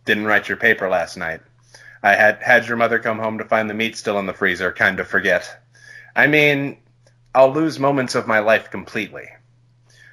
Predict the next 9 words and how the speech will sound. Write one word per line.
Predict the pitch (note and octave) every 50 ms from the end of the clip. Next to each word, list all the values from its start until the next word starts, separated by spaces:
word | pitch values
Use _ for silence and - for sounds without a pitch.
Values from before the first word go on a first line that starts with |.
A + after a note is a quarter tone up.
| - _
I'll | - F#2 F#2+
sometimes | - - A#2+ A2+ A2+ - A2+ G#2 G#2 G2+ G2+ G2 -
wait | G2+ G2+ G#2+
on | G#2 G#2 G#2 G2
being | G2 G2 G2 G2
served | F#2+ - - G#2 G2+ G2 -
at | F#2+ F#2
a | F#2
restaurant, | F#2+ G2+ A2 G#2+ - - A#2+ A2+ A2 A2 A2+ -